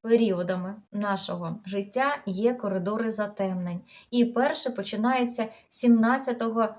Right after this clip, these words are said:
лютого дві тисячі двадцять шостого року сонячним затемненням в знаку Водолій у вашому шостому секторі. Тобто в цей період буде відбуватися молодик, але набагато потужніший, адже він поблизу кармічного місячного вузла.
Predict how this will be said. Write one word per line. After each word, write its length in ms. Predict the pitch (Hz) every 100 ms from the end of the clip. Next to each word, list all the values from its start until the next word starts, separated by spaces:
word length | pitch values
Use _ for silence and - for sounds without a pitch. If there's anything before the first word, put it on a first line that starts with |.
| _ 196
лютого 440 | 196 233 285 277
дві 140 | 214
тисячі 320 | 190 233 233 190
двадцять 280 | 196 190
шостого 420 | - 214 - 190 202
року 360 | 262 269 220
сонячним 720 | - - 202 220 226 - 214
затемненням 720 | 202 214 214 214 190 175 175 170 - -
в 60 | 202
знаку 600 | 202 220 247 262 240 233 214
Водолій 560 | 247 254 247 220 175 - - 262
у 20 |
вашому 460 | 277 302 302 233 196
шостому 540 | - 226 226 214 202
секторі. 600 | 202 208 185 - 180 190
Тобто 280 | 226 226 233
в 40 | 226
цей 260 | 277 277
період 600 | 254 240 247 294 220 202 _ _ _ _ _ _ _ _ _ _ _ _ _ _ _
буде 240 | 233 269
відбуватися 840 | 285 233 233 247 254 240 - 202 196 - _ -
молодик, 640 | 240 240 208 262 302 302
але 160 | 202
набагато 560 | 220 208 214 247 240 196
потужніший, 680 | 202 202 254 269 233 - 196
адже 360 | - 214 - 196
він 240 | 214 233
поблизу 500 | - 233 247 240 220
кармічного 580 | 214 202 220 226 214 214
місячного 580 | 202 202 214 - 202 202
вузла. 460 | 196 196 185 170